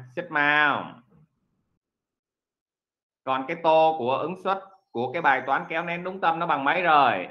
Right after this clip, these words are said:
Bữa trước mình nói trong sáu thành phần ứng suất chỉ có mấy ứng suất?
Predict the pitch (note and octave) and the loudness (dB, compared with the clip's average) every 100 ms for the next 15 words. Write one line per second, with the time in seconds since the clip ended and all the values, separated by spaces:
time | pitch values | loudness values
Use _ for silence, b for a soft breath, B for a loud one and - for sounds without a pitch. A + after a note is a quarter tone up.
0 | - A2 A#2+ F3 F3+ C3+ C3+ D3+ F#3 F#3 | -12 -8 -6 -6 -4 -2 0 0 0 -2
1 | D#3 D3+ D#3 F#3 C3+ C3+ C3+ E3 F#3+ F#3+ | -4 -2 -2 -2 -2 -2 -2 -4 -4 -4
2 | B2 C3 E3+ E3+ F#3 F#3 G3+ | -4 -2 -2 -2 -2 6 6